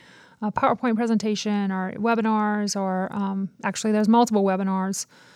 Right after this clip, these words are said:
that are available for physicians and even other members of the healthcare team that are helping to provide care for these patients. There's one from nursing, I think that came out from A E N not that long ago.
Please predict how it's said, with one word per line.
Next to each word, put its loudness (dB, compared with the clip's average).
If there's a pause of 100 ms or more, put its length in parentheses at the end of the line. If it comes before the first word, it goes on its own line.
(180)
that 0
are 2
available -2
for -2
physicians -4
and 0
even 0 (380)
other 0 (280)
members 4
of -2
the -2
healthcare -4
team 2
that -4 (220)
are 0 (240)
helping -2
to -6
provide -4
care -6
for -8
these -8
patients. -6
There's -2
one 0
from -2
nursing, -2
I -8
think -10
that -8
came -6
out -8
from -6
A -4
E -4
N -2
not -4
that -12
long -2
ago. -6